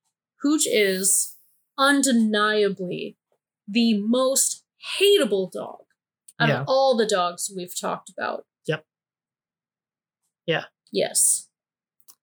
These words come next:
Speaker 1: It's my most confident answer thus far.
Speaker 2: Yeah.
Speaker 1: Awful
Speaker 2: One hundred
Speaker 1: dog.
Speaker 2: percent.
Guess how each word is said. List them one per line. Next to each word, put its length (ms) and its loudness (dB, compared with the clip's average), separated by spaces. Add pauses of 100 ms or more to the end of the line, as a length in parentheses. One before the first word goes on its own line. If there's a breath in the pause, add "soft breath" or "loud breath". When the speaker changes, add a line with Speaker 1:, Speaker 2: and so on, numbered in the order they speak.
(420)
Speaker 1:
It's 140 -4
my 140 4
most 300 2
confident 580 0
answer 340 -2
thus 260 -6
far. 380 -2
Speaker 2:
Yeah. 220 0 (520)
Speaker 1:
Awful 320 0
Speaker 2:
One 80 2
hundred 180 2
Speaker 1:
dog. 60 -2
Speaker 2:
percent. 420 -4